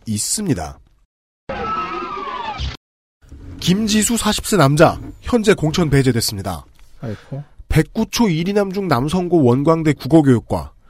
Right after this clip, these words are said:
Speaker 1: 공약 때문에 소개해드릴 게 너무 많은 후보입니다.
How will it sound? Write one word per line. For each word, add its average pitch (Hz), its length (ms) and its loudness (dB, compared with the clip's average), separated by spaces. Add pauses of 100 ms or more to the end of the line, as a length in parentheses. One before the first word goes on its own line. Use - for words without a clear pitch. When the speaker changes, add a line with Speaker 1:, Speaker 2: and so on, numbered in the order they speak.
(220)
Speaker 1:
공약 226 420 4
때문에 185 500 4
소개해드릴 220 680 2
게 190 140 4
너무 160 280 6
많은 190 340 6
후보입니다. 131 680 4